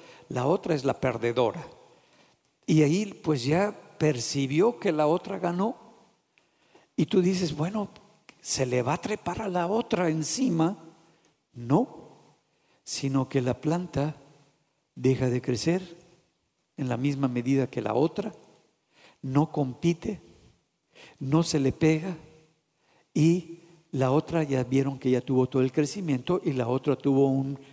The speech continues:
menor crecimiento. No hubo competencia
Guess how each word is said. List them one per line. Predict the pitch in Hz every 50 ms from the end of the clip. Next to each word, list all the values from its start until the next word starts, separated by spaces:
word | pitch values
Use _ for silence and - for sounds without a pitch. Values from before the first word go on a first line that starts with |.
| - -
menor | - 123 113 101 120 120 113 - -
crecimiento. | - 120 110 101 - - 113 107 107 104 95 85 - - - - _ _ _ _ _ _ _ - - - - -
No | - 117 117 120 117
hubo | 117 127 139 147 135 143 135 -
competencia | - 123 110 104 - 113 104 - - 123 110 104 107 - - 113 101 95